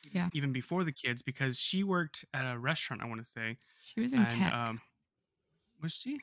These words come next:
Speaker 1: Yeah.
Speaker 2: I feel like when they met, she was in a restaurant or something. I, I remember there's a, the different schedules. So she worked,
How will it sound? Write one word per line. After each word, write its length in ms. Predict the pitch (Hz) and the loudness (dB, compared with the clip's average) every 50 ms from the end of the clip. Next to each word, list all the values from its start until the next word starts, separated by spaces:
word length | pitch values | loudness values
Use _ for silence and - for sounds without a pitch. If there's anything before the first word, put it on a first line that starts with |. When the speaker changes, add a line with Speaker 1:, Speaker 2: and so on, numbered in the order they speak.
| - _ | -8 _
Speaker 1:
Yeah. 340 | 226 190 175 - - - - - - _ _ _ _ _ _ _ _ _ _ _ _ _ _ _ _ - | -4 -2 -2 -2 -2 -6 -12 -18 -20 _ _ _ _ _ _ _ _ _ _ _ _ _ _ _ _ 0
Speaker 2:
I 120 | 165 165 165 | 2 2 4
feel 160 | - 233 247 | 4 4 4
like 160 | 269 240 180 | 4 4 4
when 120 | 170 156 | 4 4
they 100 | 151 139 | 4 4
met, 280 | 135 131 143 143 - - | 4 4 2 0 -2 -4
she 120 | - - | -6 -6
was 100 | 131 123 | -6 -4
in 60 | 123 110 | -4 -4
a 80 | 107 | -2
restaurant 440 | 113 131 151 - - - 120 113 - | 0 0 0 0 -2 -2 -2 -2 -2
or 60 | 120 | -4
something. 220 | - - 113 113 113 | -6 -6 -4 -4 -4
I, 80 | 120 - | -2 -2
I 40 | - | 0
remember 240 | 143 156 190 214 214 | 4 6 6 6 6
there's 160 | 190 165 147 | 6 4 2
a, 40 | 151 - _ _ - | 0 -6 _ _ -6
the 160 | - 139 131 - - _ | -4 -4 -4 -4 -4 _
different 260 | - 156 151 156 139 - | 0 0 0 0 -2 -2
schedules. 440 | - 143 135 127 - 107 101 113 | 0 2 2 2 0 -4 -6 -6
So 240 | - - 117 117 120 - - - - - _ | -4 -2 -2 -2 -2 -4 -8 -16 -20 -20 _
she 180 | - - - 185 | -2 2 4 4
worked, 520 | 185 180 185 190 190 190 - - - - | 6 6 6 6 6 4 2 -2 -10 -14